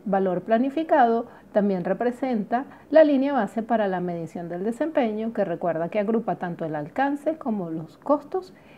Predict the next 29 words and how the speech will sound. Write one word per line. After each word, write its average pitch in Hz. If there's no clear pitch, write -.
y 269
el 208
cronograma. 175
Las 233
curvas 240
que 302
se -
muestran 240
en 185
este 202
gráfico 214
del 233
proyecto 214
son 185
conocidas 208
como 226
curvas 208
S 294
y 240
representan 233
valores 220
acumulados 190
del 208
costo 233
que 226
al 214
ser 190
graficados 240
muestran 247